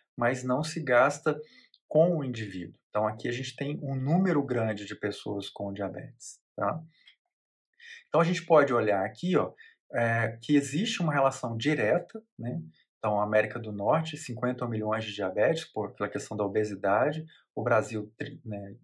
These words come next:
e dentro da América Central, trinta e dois milhões, a África, vinte e quatro milhões, Oriente Médio e Norte da África, setenta e três milhões,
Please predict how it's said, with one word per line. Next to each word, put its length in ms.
e 80
dentro 280
da 80
América 280
Central, 440
trinta 300
e 20
dois 240
milhões, 720
a 320
África, 460
vinte 360
e 40
quatro 460
milhões, 680
Oriente 720
Médio 460
e 40
Norte 460
da 300
África, 220
setenta 640
e 80
três 300
milhões, 460